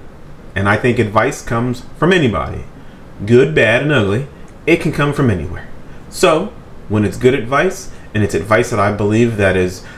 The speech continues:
uh, personally better for me in the long run and better for the people who wanna consume my material, it makes sense to separate the two. So, again, I will have two channels,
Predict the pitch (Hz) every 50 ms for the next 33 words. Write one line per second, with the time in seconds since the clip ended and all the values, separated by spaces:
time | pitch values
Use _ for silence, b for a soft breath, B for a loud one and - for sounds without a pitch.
0 | B B - - 80 69 - - - - - - - - - - - - - -
1 | - - - 131 139 - - 143 131 127 123 113 107 110 113 120 139 135 - 117
2 | 101 101 104 113 120 123 120 110 104 101 101 104 113 120 127 151 160 139 101 95
3 | 92 98 101 101 113 117 117 - 107 98 92 - 117 110 - 117 113 117 107 107
4 | 101 98 95 - 101 95 - - - 120 113 120 117 113 104 101 101 92 90 -
5 | 127 123 139 165 190 214 233 - - - - - - - - - - - - -
6 | - - 139 131 127 127 123 127 - 120 117 117 113 - 110 - - 107 - 98
7 | 101 101 98 - - - - 151 101 87 92 - - - 202 185 151 - - -
8 | - - - B B B B B - - - 107 117 139 120 107 101 98 92 95
9 | 98 101 98 92 92 - - - 101 92 - 127 135 - 302 359 370 - - -